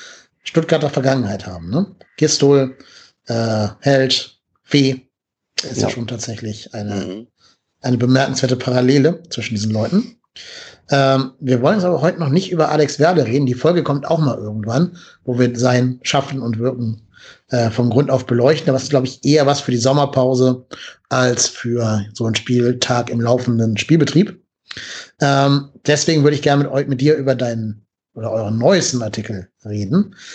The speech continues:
Speaker 1: Da geht's nämlich über die Mitgliederversammlung, die jetzt ja am,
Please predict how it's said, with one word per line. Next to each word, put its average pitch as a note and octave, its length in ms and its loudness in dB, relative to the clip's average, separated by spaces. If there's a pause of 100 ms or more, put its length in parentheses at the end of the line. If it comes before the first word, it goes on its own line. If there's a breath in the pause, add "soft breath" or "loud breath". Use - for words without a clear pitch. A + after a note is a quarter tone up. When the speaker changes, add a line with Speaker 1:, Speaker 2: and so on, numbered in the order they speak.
(220 loud breath)
Speaker 1:
Da B2+ 140 2
geht's E3 240 0
nämlich D#3+ 200 2
über D3 100 -2
die D#3 100 0
Mitgliederversammlung, E2+ 1080 -2
die G2+ 100 -6
jetzt F2 180 -4
ja G2+ 140 -6
am, F2 380 -4